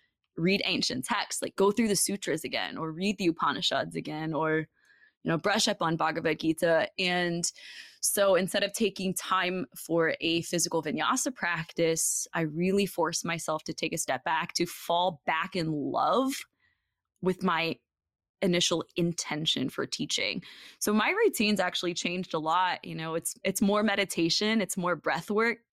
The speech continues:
um, it's more reading these texts. It's a lot more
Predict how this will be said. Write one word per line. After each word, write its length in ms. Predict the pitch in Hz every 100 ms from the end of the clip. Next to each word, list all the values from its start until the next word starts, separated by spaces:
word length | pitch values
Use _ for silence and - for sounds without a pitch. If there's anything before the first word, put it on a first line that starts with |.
| - -
um, 460 | 175 160 - 180 - _ _ _ _ _ _ - - _ _ _ _ _ -
it's 180 | 190
more 480 | 214 196 180 175 175 - _ _ _ - - - _ _ _ _ _ -
reading 560 | 170 180 190 208 214
these 300 | 190 180 -
texts. 420 | - 180 165 247 -
It's 160 | -
a 60 | -
lot 600 | 185 160 180 226 220 202
more 400 | 196 190 175